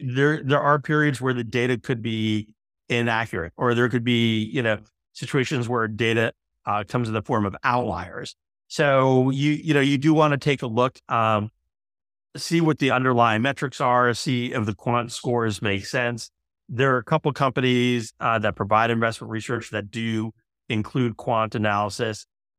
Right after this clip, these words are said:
And, uh, even if, I think you have accounts at, like, Fidelity or Charles Schwab, um, they have some quant analysis as well. The real benefit with a quant is that that data, data gets refreshed every single day.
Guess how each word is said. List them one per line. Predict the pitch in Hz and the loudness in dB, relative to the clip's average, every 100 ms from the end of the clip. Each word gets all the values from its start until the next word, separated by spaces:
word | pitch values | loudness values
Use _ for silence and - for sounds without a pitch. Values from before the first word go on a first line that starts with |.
| _ | _
And, | 110 107 107 104 104 104 107 - - | -2 2 2 2 2 0 -2 -8 -2
uh, | 110 107 | 2 2
even | 143 143 | 2 2
if, | 131 131 | 0 0
I | 123 | -4
think | 123 131 | -2 -2
you | 120 | 0
have | 117 117 | -2 -2
accounts | - - 113 110 | -6 -6 -6 -4
at, | 107 | -4
like, | 101 - | -4 -2
Fidelity | 104 113 117 113 107 | -2 2 2 4 2
or | 98 | 0
Charles | 95 110 101 | 0 0 0
Schwab, | - 131 120 117 117 - - _ _ _ | 0 4 6 6 2 -2 -16 _ _ _
um, | 110 104 101 98 110 - | 4 4 4 0 -6 -10
they | 127 120 120 | -2 0 0
have | 117 107 | -2 -4
some | 139 113 | -6 -2
quant | 120 110 | -2 0
analysis | 113 110 101 - 107 | 0 2 0 -2 -6
as | 104 95 | -8 -8
well. | 107 104 107 113 _ _ _ _ | -2 2 2 0 _ _ _ _
The | 135 156 | 0 2
real | 196 254 | 4 4
benefit | 160 147 135 147 | 4 2 4 2
with | 131 117 | 2 -2
a | 107 | -4
quant | - 98 95 92 - _ | -4 0 0 -4 -16 _
is | 123 110 110 107 104 | 0 2 2 0 0
that | 117 104 | -4 -2
that | 117 - | -4 0
data, | 123 117 110 | 0 0 -4
data | - 123 113 | -4 -4 -2
gets | 107 - | -4 -4
refreshed | 98 - 101 - _ | -4 0 -2 -2 _
every | 101 101 95 | -6 -4 -6
single | 101 87 85 | -8 -8 -8
day. | 85 76 - | -8 -10 -14